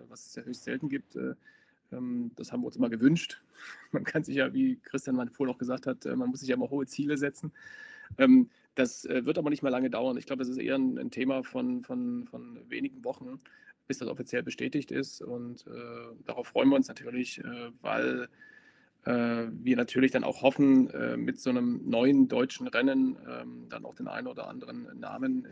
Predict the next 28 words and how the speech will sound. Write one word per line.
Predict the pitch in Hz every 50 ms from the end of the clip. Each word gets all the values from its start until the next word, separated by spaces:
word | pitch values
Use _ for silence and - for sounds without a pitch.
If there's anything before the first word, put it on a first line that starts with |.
| 127 120
hier | 123 131
nach | 123 120
Deutschland | - 120 120 - - 123 117 - -
holen | 139 160 170
zu | 165 -
können. | - - 156 151 135
Ich | 131
glaube, | - 131 127 131
das | 127 - 117 120
liegt | 147 160 - -
mit | - 143 - - -
einunddreißigster | - - 131 131 - 123 127 131 - - 127
Juli | 127 139 156 151 -
auch | - 135 127
noch | 131 - -
relativ | 127 123 120 123 110 -
gut, | - 185 190 170 -
eine | 135 123
Halbdistanz. | 120 151 165 - - 151 - - 143 143 139 135 - - _ - - - - - - _ -
Ähm, | - 123 123 123 123 123 120
die | 123 131 131
kann | - - 117
man | 127 127 127
sicherlich | 127 131 131 131 -
auch | 123
nochmal, | 123 127 123 123 123 123 120 123 120 - 127 127 123 120 120
äh, |
für | - - - 139 135 131 131 131 127 127